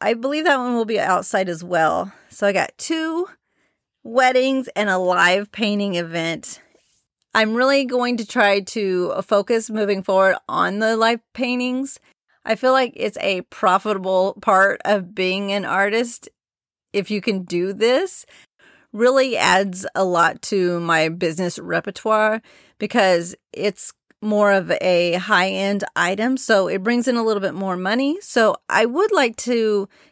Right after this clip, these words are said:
be consistently doing this in order to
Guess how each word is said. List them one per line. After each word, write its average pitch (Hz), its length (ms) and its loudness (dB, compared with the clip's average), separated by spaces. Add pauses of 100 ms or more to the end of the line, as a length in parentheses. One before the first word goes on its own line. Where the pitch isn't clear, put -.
(140)
be 226 160 2
consistently 196 760 0
doing 180 420 0
this 269 320 2 (300)
in - 200 -4
order 208 320 2
to 185 560 0